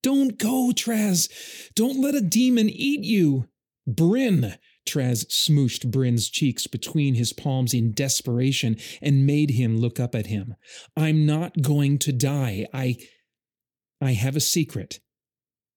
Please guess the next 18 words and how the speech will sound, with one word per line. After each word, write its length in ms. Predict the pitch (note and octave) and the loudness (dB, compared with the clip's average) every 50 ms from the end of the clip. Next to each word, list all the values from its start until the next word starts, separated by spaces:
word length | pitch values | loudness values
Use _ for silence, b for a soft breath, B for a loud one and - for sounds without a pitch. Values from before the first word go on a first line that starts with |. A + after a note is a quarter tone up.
| _ | _
Bryn 320 | - C3 C3 C3 B2 A2+ A2 | -2 0 0 2 2 2 0
wrenched 340 | A2+ A#2 A#2+ B2 A#2 - - | 0 0 0 0 -2 -2 -4
his 180 | B2 G#2+ - | -4 -4 -4
face 320 | - - C#3 B2 A#2+ - - | -4 -2 -2 -2 -2 -2 -2
away 440 | A2+ G#2+ A#2 A#2+ A#2+ A#2 A2+ A2 - | -2 -2 0 0 0 -2 -2 -4 -4
and 180 | B2+ A2+ G2+ - B B B B B | -4 -4 -4 -6 B B B B B
rubbed 360 | - C3+ C3+ C3 C3+ B2 A2+ | -2 0 0 0 0 -2 -2
his 200 | A#2 A#2 A2 - | -2 -2 -4 -4
tears 400 | - - D#3 C#3+ B2+ A#2+ A2 - | -4 -2 0 0 2 0 -2 -2
from 160 | - - A#2+ | -2 -2 -2
his 120 | A2 G#2 - | -2 -2 -4
cheeks. 560 | - - - D3 A#2+ G2 - - - - - - _ _ _ _ _ _ _ _ _ _ _ | -4 -2 0 0 0 -2 -2 -4 -6 -6 -8 -12 _ _ _ _ _ _ _ _ _ _ _
"You 180 | - D#3 D#3+ E3 | -2 2 2 2
do?" 560 | D3+ C#3 D#3+ F3 F#3 F#3+ G3 G3+ G3+ E3 - _ _ _ _ _ _ _ _ _ | 2 2 2 2 4 4 4 2 2 0 -2 _ _ _ _ _ _ _ _ _
he 180 | _ - B2+ - | _ -6 -4 -2
asked, 480 | B2+ B2+ B2 A2+ A2 - - - - - _ | -2 -2 -2 -4 -4 -6 -8 -10 -12 -10 _
looking 360 | - B2+ B2+ A#2+ - A2 G#2 | -4 -4 -2 -2 -2 -2 -2
skeptical. 680 | G#2 - - - A#2+ - - B2 G#2+ - G#2 G#2 - _ | -2 -2 -4 -4 -6 -6 -6 -8 -8 -8 -10 -12 -12 _